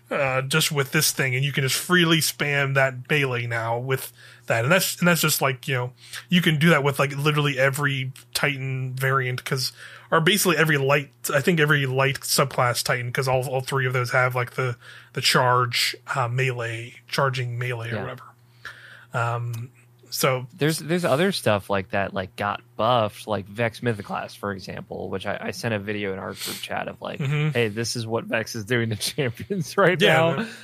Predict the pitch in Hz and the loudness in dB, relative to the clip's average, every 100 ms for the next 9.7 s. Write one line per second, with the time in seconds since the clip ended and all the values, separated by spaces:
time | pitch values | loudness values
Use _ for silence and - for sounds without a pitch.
0 | - 151 123 127 120 123 - - - 139 | -12 -2 4 4 4 0 -8 -12 -20 -12
1 | 139 156 196 202 185 160 170 151 139 117 | -4 2 6 8 8 6 4 4 2 2
2 | 123 127 123 120 110 107 117 113 110 113 | 4 6 8 6 4 4 4 4 2 0
3 | 107 - 107 - 113 110 104 - 117 110 | 0 0 -2 2 0 0 -2 -2 -2 2
4 | 113 110 107 104 104 _ - 127 120 110 | 4 4 2 0 -4 _ -4 -2 0 -2
5 | - 110 113 139 135 - 147 156 160 - | -2 -4 -4 -6 -6 0 2 2 0 -6
6 | - - - _ - - 127 131 120 120 | -20 -20 -20 _ -4 0 2 2 0 -2
7 | - 113 120 - 147 131 110 _ 120 127 | -2 0 -2 0 0 0 -4 _ -4 -2
8 | 131 113 113 - 113 104 104 - - - | -2 -2 -4 -4 -2 -2 -2 -8 -14 -8
9 | 113 101 95 104 101 98 98 | -6 -6 -8 -8 -6 -6 -8